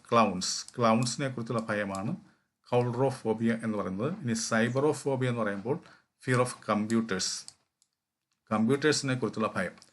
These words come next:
ഇനി xenophobia എന്ന് പറയുമ്പോൾ fear of dogs, ഡോഗ്സിനെ കുറിച്ചുള്ള ഭയം, അതാണ് xenophobia. ഇനി നമ്മൾ നോക്കാൻ പോകുന്നത് ഡിയിൽ തുടങ്ങുന്ന ആ വാ-, ആ സ്-, അക്ഷരത്തിലുള്ള വാക്കുകളാണ്. നോക്കുക, demonophobia, demonophobia എന്ന് പറയുമ്പോൾ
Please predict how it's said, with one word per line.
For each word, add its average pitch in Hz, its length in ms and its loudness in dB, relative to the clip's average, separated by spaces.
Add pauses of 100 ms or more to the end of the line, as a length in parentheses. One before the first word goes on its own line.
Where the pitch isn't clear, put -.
(300)
ഇനി 123 60 2
xenophobia 135 840 4
എന്ന് 131 120 2
പറയുമ്പോൾ 113 300 0
fear 107 120 2
of 113 100 -4 (140)
dogs, 95 460 -2
ഡോഗ്സിനെ 131 420 0
കുറിച്ചുള്ള 113 380 -6
ഭയം, 92 200 -6
അതാണ് 107 180 -2
xenophobia. 110 720 0 (800)
ഇനി - 80 -6
നമ്മൾ 151 180 6
നോക്കാൻ 131 320 2
പോകുന്നത് 113 300 -2
ഡിയിൽ 135 320 0
തുടങ്ങുന്ന 113 520 0 (640)
ആ 127 60 -2
വാ-, 117 340 2
ആ 110 340 -2
സ്-, - 160 -10 (240)
അക്ഷരത്തിലുള്ള 113 680 -2 (240)
വാക്കുകളാണ്. 110 580 -2 (1080)
നോക്കുക, 139 280 10
demonophobia, 117 920 6 (200)
demonophobia 120 880 6
എന്ന് 123 220 2
പറയുമ്പോൾ 104 400 2